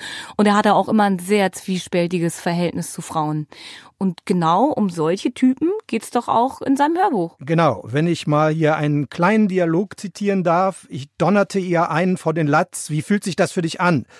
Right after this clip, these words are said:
Speaker 2: Du Drecksack, du hast mich geschlagen.“ Und so weiter und so fort. Also entweder ist er sternhagelsvoll irgendwo auf der Bahn, sitzt vor seiner Schreibmaschine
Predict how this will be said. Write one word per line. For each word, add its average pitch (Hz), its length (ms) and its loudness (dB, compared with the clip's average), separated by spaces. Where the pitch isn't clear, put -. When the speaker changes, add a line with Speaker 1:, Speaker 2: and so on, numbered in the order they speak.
Speaker 2:
Du 165 120 2
Drecksack, 151 580 -2
du 151 140 2
hast 175 220 0
mich 160 160 -4
geschlagen.“ 147 600 0
Und 202 280 4
so 180 140 2
weiter 165 320 2
und 151 120 -2
so 151 120 -4
fort. 139 420 0
Also 151 240 -4
entweder 175 500 0
ist 170 140 -4
er 160 220 0
sternhagelsvoll 165 1400 0
irgendwo 175 320 -4
auf 165 180 -2
der 151 160 -6
Bahn, 175 480 2
sitzt 175 320 -6
vor 160 100 -2
seiner 156 240 0
Schreibmaschine 196 1040 0